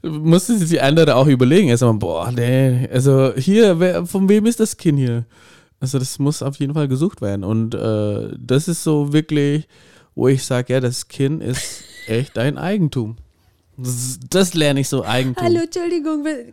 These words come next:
Speaker 2: ge-, will keiner? Okay, ich nehme mit. <laughs>
Speaker 1: Und keiner darf dir eigentlich auch reinreden, so wie du deine Kinder erziehst.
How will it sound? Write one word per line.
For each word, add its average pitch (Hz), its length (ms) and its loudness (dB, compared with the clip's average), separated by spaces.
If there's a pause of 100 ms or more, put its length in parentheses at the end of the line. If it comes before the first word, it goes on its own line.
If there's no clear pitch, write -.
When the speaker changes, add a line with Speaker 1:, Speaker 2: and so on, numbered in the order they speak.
Speaker 2:
ge-, 262 680 -6
will 339 160 -2
keiner? 403 420 -2
Okay, 277 220 -4
ich 254 100 -2
nehme 151 240 4
mit. 170 340 -6
<laughs> - 1400 -4 (1300)
Speaker 1:
Und 117 680 2 (180)
keiner 143 380 0
darf 143 280 2
dir 101 180 0
eigentlich 107 500 -2
auch 107 240 -2
reinreden, 98 600 -4
so 95 220 -4
wie 95 100 -4
du 90 960 -6
deine 90 340 -6
Kinder 92 320 -6
erziehst. 85 640 -10